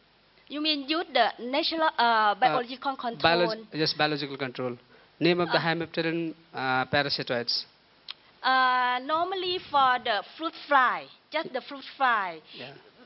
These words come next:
Speaker 1: it's not succeed if we use the parasitoid or, or the predator. That's why we, but for the, uh, the other insect pest, we can.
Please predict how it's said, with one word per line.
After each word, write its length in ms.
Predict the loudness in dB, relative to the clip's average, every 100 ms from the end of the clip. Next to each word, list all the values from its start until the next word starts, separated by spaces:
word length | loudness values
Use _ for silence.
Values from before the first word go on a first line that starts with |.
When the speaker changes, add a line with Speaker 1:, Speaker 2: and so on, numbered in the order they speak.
| _ -20 -18 -8
Speaker 1:
it's 160 | -8 -4
not 260 | 2 2 2
succeed 520 | -6 -4 -2 0 0 -4 -6
if 160 | -6 -4
we 60 |
use 300 | -4 -2 -4 0
the 280 | 4 4 2 -2
parasitoid 840 | -4 -4 -10 0 4 4 4 2 0
or, 320 | 0 0 0
or 140 | -2
the 140 | -2 -6
predator. 720 | -8 -6 -4 -2 -2 -2 -2 -12 _ _ -20 -20 -20 -20 -20 -20 -20 -20 0
That's 240 | 2 2 2
why 340 | 2 2 0 -6
we, 640 | -10 -8 -6 -4 -2 -4 -8 _ _ 0
but 180 | 2 2 -2
for 240 | 0 2 2
the, 120 | -2 -6 -4
uh, 260 | -2 0 0
the 60 | 0
other 280 | -2 0 -2
insect 540 | -4 -8 -6 -6 -6 -6
pest, 280 | -6 -6 -12 -14
we 100 | -12
can. 480 | -8 -2 -2 -4